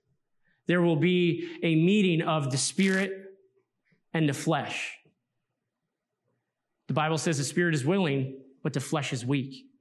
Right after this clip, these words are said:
And when you're not properly prepared, guess what fails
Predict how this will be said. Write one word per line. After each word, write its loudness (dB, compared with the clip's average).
And 2
when 2
you're 2
not 0
properly 0
prepared, -2
guess -2
what -2
fails -4